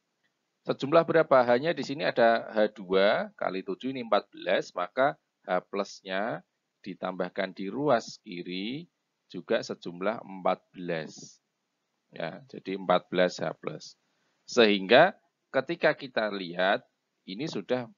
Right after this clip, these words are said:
bisa kita katakan persamaan. Oh, ini ada H, ini ada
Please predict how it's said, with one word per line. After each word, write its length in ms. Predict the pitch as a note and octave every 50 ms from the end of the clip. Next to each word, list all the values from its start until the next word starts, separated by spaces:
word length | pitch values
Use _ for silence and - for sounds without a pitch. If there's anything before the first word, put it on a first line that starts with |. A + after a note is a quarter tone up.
| _
bisa 240 | G2 F#2 E2 A#2 A#2
kita 240 | A2 - F#2+ F2+ F#2
katakan 320 | E2 F2 F2 - F#2 G#2
persamaan. 720 | A#2 - - - - F#2+ F2+ F#2 G2 F#2 D#2+ F2+ F#2 F2+ F2
Oh, 80 | F#2+
ini 240 | G#2 G#2+ G#2+ A2+ G#2
ada 320 | G2 G2 - - F#2 F2 E2
H, 120 | E2+ F2 F2+ F#2+ G2 G2+ F#2 E2+ E2 _ _ _ _ _ _ _ F2+
ini 160 | F2 F2+ F2+
ada 260 | F2 F2+ - - F2